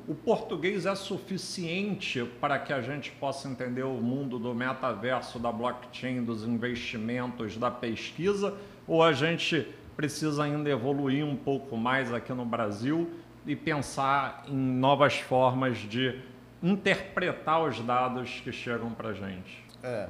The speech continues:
Speaker 2: é como eu falei assim, aqui no Brasil a gente ainda precisa focar ainda no estudo. A gente não tem nenhum, digamos assim, nenhum incentivo, né?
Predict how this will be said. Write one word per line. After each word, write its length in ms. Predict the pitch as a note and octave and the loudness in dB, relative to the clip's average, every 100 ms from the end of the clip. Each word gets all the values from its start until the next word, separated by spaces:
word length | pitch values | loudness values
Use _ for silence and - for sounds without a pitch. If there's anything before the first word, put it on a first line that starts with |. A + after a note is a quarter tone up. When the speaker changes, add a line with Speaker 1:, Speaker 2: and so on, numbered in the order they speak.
| F#2 | -8
Speaker 2:
é 40 | A2 | -8
como 180 | C3 - | -6 -4
eu 20 | |
falei 160 | C#3 | -4
assim, 240 | C3+ C3 A2+ | -4 -4 -6
aqui 320 | A2+ A#2 C#3+ | -6 -6 -6
no 100 | D3 | -4
Brasil 600 | C#3 B2 A#2 C3 D3 D#3 | 0 0 0 -2 -2 -2
a 60 | B2+ | -4
gente 200 | C#3+ D3+ | -4 -2
ainda 140 | D3+ | -2
precisa 880 | D3+ D#3 C#3 - C#3+ C#3 B2+ C3+ C3+ - - - - - - | -2 -2 -2 -6 -4 -4 -4 -6 -6 -14 -20 -20 -20 -20 -20
focar 480 | - D#3 D3 D3+ C#3 | -2 -2 0 2 2
ainda 160 | C3 C3 | 2 -2
no 80 | B2+ | -4
estudo. 540 | - - B2+ C3+ C3 - - - | -8 -8 -8 -6 -8 -10 -12 -4
A 80 | |
gente 180 | C#3 D#3 | -4 -2
não 120 | E3 | -4
tem 180 | D#3+ E3 | -2 -2
nenhum, 840 | E3+ E3 F#3+ E3+ E3 G3 F3 D3+ C#3+ C3+ C#3+ | -2 -4 -2 0 0 0 0 -2 -6 -8 -8
digamos 320 | B2+ C#3+ D3 C#3+ | -2 0 2 0
assim, 320 | C#3+ C#3+ - - - - - | 0 -2 -4 -8 -12 -16 -8
nenhum 180 | D#3+ G#3 | -2 -2
incentivo, 840 | A#3 C4 A3 - - F#3+ G3+ C#3 | 2 2 0 0 0 2 0 0
né? 280 | D3 E3 - | 2 2 0